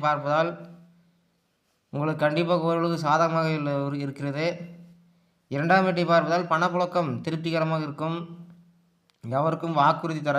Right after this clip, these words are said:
வேண்டாம். பேச்சில் கவனமாக இருங்கள். சனி பகவான் மீனத்தில் அமர்ந்து உங்கள் ராசிக்கு ஆறாம் வீட்டை பார்ப்பதால்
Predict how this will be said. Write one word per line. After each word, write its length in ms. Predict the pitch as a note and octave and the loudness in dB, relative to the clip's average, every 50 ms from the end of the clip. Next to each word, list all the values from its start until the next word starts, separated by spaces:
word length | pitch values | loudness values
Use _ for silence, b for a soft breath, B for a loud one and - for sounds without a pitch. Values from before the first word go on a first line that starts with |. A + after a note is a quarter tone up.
| C#3+ | 2
வேண்டாம். 340 | C#3+ C#3 C3+ C#3+ D3 D3+ D3+ D3+ - - - - - | 2 2 2 2 2 2 -2 -6 -12 -16 -18 -10 -6
பேச்சில் 360 | D3+ D#3+ D#3 D#3+ E3+ D#3 C#3 D3 | -4 -4 -4 -4 -4 -4 -2 -2
கவனமாக 380 | D3 D3 D3 D3 D3 C#3+ C#3 | -2 -2 -2 -4 -4 -4 -4
இருங்கள். 300 | C3+ C3+ C3+ C#3 D3 D3+ D3 - - - - _ _ _ _ _ _ _ _ _ _ _ _ _ _ _ _ - | -6 -4 -2 -2 -2 -2 -4 -10 -16 -20 -20 _ _ _ _ _ _ _ _ _ _ _ _ _ _ _ _ -4
சனி 140 | D3+ E3 F3 F3 | -2 0 0 2
பகவான் 300 | F3 F3 F3+ E3+ D#3+ E3 | 2 2 2 2 2 2
மீனத்தில் 340 | F3+ F3+ F#3 E3+ F3 E3+ E3 | 0 0 0 0 0 0 0
அமர்ந்து 320 | D#3+ D#3+ D#3+ E3 E3 E3 | 0 0 0 0 -2 -2
உங்கள் 180 | D#3+ D#3 D3+ D3+ D#3 | -2 -2 0 2 4
ராசிக்கு 340 | E3 E3 E3 F#3 E3 E3 D3+ D3+ | 2 2 0 -4 0 4 4 6
ஆறாம் 200 | D#3+ D#3+ D#3+ D#3+ | 6 6 4 2
வீட்டை 200 | D#3 D#3+ D#3 D3+ C#3+ | -2 -4 -4 -2 -2
பார்ப்பதால் 440 | D3+ D3 C#3 C#3 D3 D#3 E3 D#3 B2+ | -2 -2 0 0 2 2 4 2 2